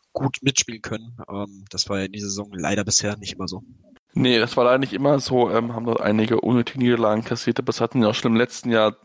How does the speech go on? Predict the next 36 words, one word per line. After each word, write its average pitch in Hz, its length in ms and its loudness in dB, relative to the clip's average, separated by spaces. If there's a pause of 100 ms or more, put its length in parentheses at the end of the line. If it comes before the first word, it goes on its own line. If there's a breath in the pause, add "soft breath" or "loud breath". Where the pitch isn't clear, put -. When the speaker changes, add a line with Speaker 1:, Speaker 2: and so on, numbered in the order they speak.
(100)
Speaker 2:
trotzdem, 113 340 -2
vielleicht 110 380 0
gibt - 240 -6
das 120 120 0
jetzt 120 120 0
nochmal 113 160 2
so 117 80 0
einen 113 60 0
Schub, 131 300 -4
um 107 140 2
dann 113 240 2 (400 loud breath)
in 117 140 2
den 117 120 4
nächsten 123 300 0
Runden 123 360 0
dann 113 180 2
noch, 110 380 2
ähm, 107 260 0
ja, 107 140 0
weiterzukommen 123 600 -2
und 113 40 -6
dann 117 160 0
vielleicht 110 260 -2
wirklich 117 280 -8
doch 110 100 -2
den 110 140 -4
Sprung - 380 -4
nach 117 180 0
Köln 135 240 2
zu - 80 -2
schaffen. 139 340 0
Auf 101 160 2
einem 135 140 0
guten 160 340 2
Weg 165 240 2
dort 156 360 2